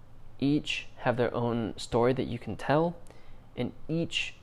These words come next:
are an experience that every watch, watch collector should go through. So the first one is actually purchasing from the watch company's boutique.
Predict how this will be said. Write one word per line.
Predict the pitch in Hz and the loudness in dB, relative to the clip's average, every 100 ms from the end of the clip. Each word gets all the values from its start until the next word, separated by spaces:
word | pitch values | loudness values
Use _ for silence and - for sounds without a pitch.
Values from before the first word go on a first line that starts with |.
| - | 0
are | 123 | 2
an | 113 | 2
experience | 101 - - 180 160 120 107 | 0 -6 4 6 6 4 0
that | - 107 - | 0 2 2
every | 117 110 | 2 2
watch, | 107 95 - | 2 0 -4
watch | - 90 - | -4 -2 -2
collector | 113 120 - | -4 -2 -6
should | - - | -8 -4
go | - | -2
through. | - - - - - - - - - - - - | -2 -8 -10 -10 -12 -14 -12 -12 -12 -12 -14 -14
So | - 156 | 6 6
the | |
first | 170 269 269 - | 12 12 12 10
one | 147 135 135 - - - | 12 12 10 4 -2 6
is | 135 | 12
actually | 151 156 165 | 12 12 4
purchasing | - 131 120 - 117 117 | 4 4 4 2 0 0
from | - 107 101 98 87 - - - - - - - - - - 123 | 4 6 8 6 0 -6 -12 -14 -14 -14 -14 -16 -16 -16 -10 -2
the | 120 110 98 - - - - - - | 2 2 0 -2 -12 -14 -12 -8 8
watch | 127 135 - | 8 8 4
company's | - 113 - 95 110 | 2 2 2 -2 -2
boutique. | 95 95 - - - | -2 -2 -4 -6 -10